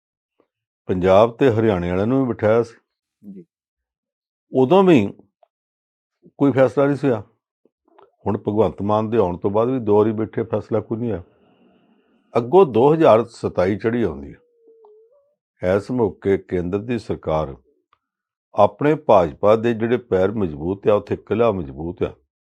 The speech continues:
Speaker 1: ਉਹ ਉਖਾੜਨਾ ਨਹੀਂ ਚਾਹੁੰਦੀ। ਤੇ ਪੰਜਾਬ ਦੇ ਖਿਲਾਫ ਜੇ ਫੈਸਲਾ ਦਿੱਤਾ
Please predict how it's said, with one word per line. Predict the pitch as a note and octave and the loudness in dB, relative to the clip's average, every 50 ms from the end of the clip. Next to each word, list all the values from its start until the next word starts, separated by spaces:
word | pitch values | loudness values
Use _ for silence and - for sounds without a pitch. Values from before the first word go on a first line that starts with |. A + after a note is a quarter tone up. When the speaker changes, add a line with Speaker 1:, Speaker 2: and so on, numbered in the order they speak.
| _ _ _ _ _ _ _ _ _ _ _ - | _ _ _ _ _ _ _ _ _ _ _ -8
Speaker 1:
ਉਹ | A#2+ B2 C3+ C#3 B2 | -4 -2 0 0 -2
ਉਖਾੜਨਾ | G2+ - - F#2 E2+ D2+ E2 F2 | -2 -2 -2 -2 -2 -2 -4 -6
ਨਹੀਂ | F2+ G#2 G#2+ | -6 -6 -6
ਚਾਹੁੰਦੀ। | - A2+ A2 G#2+ G#2+ G#2 _ _ _ _ _ _ _ _ _ _ _ _ _ _ _ _ _ _ _ | -4 -4 -6 -6 -8 -14 _ _ _ _ _ _ _ _ _ _ _ _ _ _ _ _ _ _ _
ਤੇ | - G2 | -4 -4
ਪੰਜਾਬ | - - - F2 E2+ F#2 F#2 F#2+ G2 G2+ | -4 -4 -6 -4 0 2 2 2 2 0
ਦੇ | A2 B2+ B2 | 0 -2 -2
ਖਿਲਾਫ | - A#2+ A#2+ A2+ A2+ A2 | 0 0 0 2 2 0
ਜੇ | A#2 C3 | -2 -4
ਫੈਸਲਾ | A#2+ - A2+ G#2+ G2 - A#2+ A#2 G#2+ | -2 0 0 0 0 2 0 0 0
ਦਿੱਤਾ | F2 D2+ - - A2 G#2+ F#2 - | 0 -4 -6 -2 0 0 0 -2